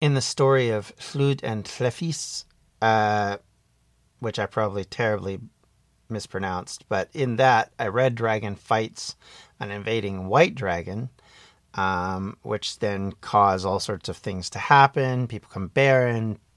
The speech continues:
other people miscarry babies, and Llwyd, uh, goes to try and deal with it, and they eventually dig a pit where they effectively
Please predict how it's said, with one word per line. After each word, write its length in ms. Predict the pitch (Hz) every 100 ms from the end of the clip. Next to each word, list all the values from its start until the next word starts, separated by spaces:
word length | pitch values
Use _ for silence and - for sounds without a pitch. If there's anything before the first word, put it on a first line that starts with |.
| -
other 240 | 101 98
people 480 | - 101 - 95 92 - - _ -
miscarry 680 | 117 120 - - 104 95
babies, 760 | 87 139 147 135 127 123 117 - - - - _
and 440 | - 107 104 104 -
Llwyd, 600 | - - 127 127 117 104 - _ _ _
uh, 280 | - 98 85 - _ _ _ _ _ _ - _ _ _ _ _ 135
goes 600 | 120 117 117 117 - - -
to 120 | -
try 300 | 107 - 107
and 240 | 101 98 -
deal 280 | 120 117
with 160 | 98 -
it, 200 | 101 - _
and 200 | 95 95
they 140 | 92 92
eventually 400 | 90 92 - 90
dig 160 | 87
a 80 | 82
pit 440 | - - 117 - - - - - _
where 260 | - 98 95
they 440 | 90 87 87 - - _ _ _ _ _ _ _ _ _ _ _ _ _ _ _ -
effectively 880 | - 160 - 123 117 113 113 107